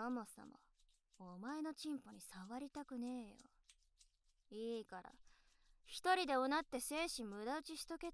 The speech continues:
て。ああ、チンポ触んのは嫌だけど、射精の手伝いはしてやるよ。乳首つねられて興奮する変態。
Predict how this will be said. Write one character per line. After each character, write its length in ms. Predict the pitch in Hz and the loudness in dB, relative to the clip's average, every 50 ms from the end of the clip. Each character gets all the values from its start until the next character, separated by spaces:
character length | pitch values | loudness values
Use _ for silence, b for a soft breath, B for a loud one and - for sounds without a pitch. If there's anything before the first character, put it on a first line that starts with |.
| - - - | -6 -14 -14
て。 160 | - - - - - - - - - - - - - - - - - - - - - - - - - - - - - - - - _ - - - - _ _ _ _ - | -14 -14 -14 -16 -18 -18 -20 -20 -20 -18 -18 -18 -18 -18 -18 -18 -18 -18 -18 -20 -20 -20 -20 -20 -18 -18 -20 -20 -20 -20 -20 -20 _ -20 -20 -20 -20 _ _ _ _ -16
あ 340 | 208 208 202 202 208 208 | -14 -14 -14 -14 -14 -16
あ、 20 | 214 B B B B B B B - - _ _ _ - - _ _ _ - - - - | -16 B B B B B B B -20 -20 _ _ _ -20 -20 _ _ _ -20 -20 -20 -12
チ 120 | - - 277 | -6 0 0
ン 180 | 311 320 339 - | 2 2 2 0
ポ 140 | - 269 247 | -2 -4 -4
触 360 | - - 233 233 240 254 269 | -2 -4 -2 0 2 2 2
ん 100 | 269 262 | 2 2
の 140 | 254 226 226 | 0 -2 -4
は 100 | 226 226 | -6 -6
嫌 180 | 226 247 254 | -4 -4 -2
だ 120 | 254 247 240 | -2 -2 -4
け 120 | - 226 | -6 -12
ど、 80 | 226 220 - - - - b b b b b b b _ _ _ _ _ - | -14 -14 -14 -16 -20 -20 b b b b b b b _ _ _ _ _ -8
射 240 | - - 269 277 277 | 0 2 2 2 4
精 260 | - 339 349 349 349 | 2 2 4 4 4
の 140 | 359 349 - | 4 2 2
手 180 | - 320 320 302 - 320 | 2 -2 -2 -2 -2 2
伝 140 | 320 359 370 | 4 4 4
い 20 | 320 | 4
は 140 | 285 233 | 2 0
し 180 | - - - - | -2 -2 -4 -4
て 80 | - 233 | -4 -4
や 160 | 240 247 254 | -2 -2 -2
る 100 | 277 262 | -2 -4
よ。 140 | 247 214 - - - - - - _ _ _ _ _ _ - _ _ _ _ _ _ _ _ _ _ _ _ _ - _ _ _ _ _ _ _ _ _ _ _ _ _ - _ - - _ _ _ - - | -4 -6 -10 -16 -20 -20 -20 -20 _ _ _ _ _ _ -20 _ _ _ _ _ _ _ _ _ _ _ _ _ -20 _ _ _ _ _ _ _ _ _ _ _ _ _ -20 _ -20 -20 _ _ _ -12 -4
乳 260 | - - - - - | -2 -2 -2 -2 -4
首 340 | - 269 254 226 226 220 202 | 0 2 2 2 2 -2 -2
つ 200 | - - - 240 | -2 2 4 6
ね 160 | 247 233 240 | 6 8 8
ら 120 | 240 254 247 | 6 6 6
れ 100 | 240 220 | 4 2
て 160 | - 190 190 | 0 -8 -10
興 280 | - - 226 220 226 | -4 -2 0 4 8
奮 220 | - - 233 233 226 | 8 10 10 10 8
す 160 | - - 240 | 6 0 -4
る 80 | 226 214 | -4 -6
変 440 | - - 233 240 233 233 233 233 | -6 0 2 2 4 4 2 2
態。 420 | - - 233 220 214 - - - | 0 -2 -2 -2 -2 -2 -6 -8